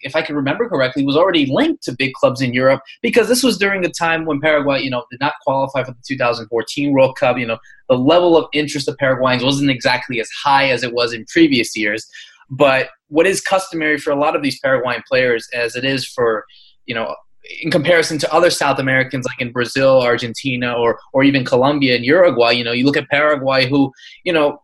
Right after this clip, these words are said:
perhaps aren't producing that much great talent of the likes of Almiron. Um, I, I, I think at the time, of course, you know, they decided to go to Lanús, go to Argentina, coached by, uh, Guillermo Barros Schelotto, the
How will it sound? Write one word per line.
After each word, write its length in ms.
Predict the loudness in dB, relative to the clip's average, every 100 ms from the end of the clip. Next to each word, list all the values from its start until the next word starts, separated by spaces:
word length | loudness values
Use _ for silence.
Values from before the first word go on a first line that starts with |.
| _
perhaps 480 | -2 0 0 -2 -2
aren't 320 | -2 -2 -4
producing 640 | -6 -2 -2 -2 -4 -4 -2
that 260 | -2 -2
much 280 | -6 -6 -8 -12 -4
great 260 | -2 -4
talent 460 | -10 -6 -2 -2 -4 -8 _ -20 _ -2
of 100 | 2
the 80 |
likes 240 | 4 4 2
of 60 |
Almiron. 640 | 2 2 4 4 4 4 2
Um, 260 | 0 0 0
I, 100 | -2 -2
I, 60 |
I 160 | -2 -2
think 240 | -4 -6 -2
at 140 | -4 -4
the 80 | -6
time, 220 | -4 -2
of 80 | -4 -4
course, 260 | -4 -4 -16 -18 -4
you 80 | 0
know, 120 | 2
they 120 | 0
decided 340 | -2 0 0 0
to 60 |
go 180 | 0 4
to 60 | 6
Lanús, 440 | 4 4 0 0
go 140 | 0
to 80 | 4
Argentina, 760 | 4 2 0 -4 -4 -4 -2 0
coached 380 | 0 0 0
by, 240 | -2 0 2
uh, 140 | 2
Guillermo 300 | 2 0 0
Barros 340 | 4 2 2 -4
Schelotto, 460 | -2 0 0 -4
the 120 | -8